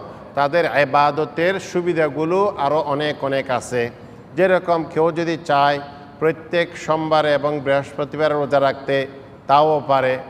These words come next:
আবার সামনে আরেক দশ আসতেছে, এই মাসের শেষে মুহররমের দশ তারিখ, মুহররমের দশ তারিখও যদি কেউ রোজা রাখতে চায়, রাখতে পারে।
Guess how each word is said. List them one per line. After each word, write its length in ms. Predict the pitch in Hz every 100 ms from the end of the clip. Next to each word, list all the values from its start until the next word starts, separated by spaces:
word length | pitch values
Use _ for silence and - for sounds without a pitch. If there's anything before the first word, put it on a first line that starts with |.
| - - -
আবার 220 | 139 151
সামনে 380 | - 180 180 160
আরেক 420 | 139 147 147 127
দশ 160 | 147 - 127
আসতেছে, 500 | 143 - 175 156 151
এই 80 | 143
মাসের 300 | 156 147 156
শেষে 340 | - 156 143
মুহররমের 640 | 139 135 143 151 156 160 143
দশ 140 | 143 -
তারিখ, 280 | 143 156 151 - - - -
মুহররমের 520 | 127 131 170 170 165
দশ 180 | 147 139 -
তারিখও 420 | 151 160 165 156
যদি 240 | 143 143
কেউ 220 | - 151
রোজা 240 | 151 139 139
রাখতে 300 | 135 - 151
চায়, 180 | 147 147
রাখতে 300 | 165 - 160
পারে। 380 | 143 143 143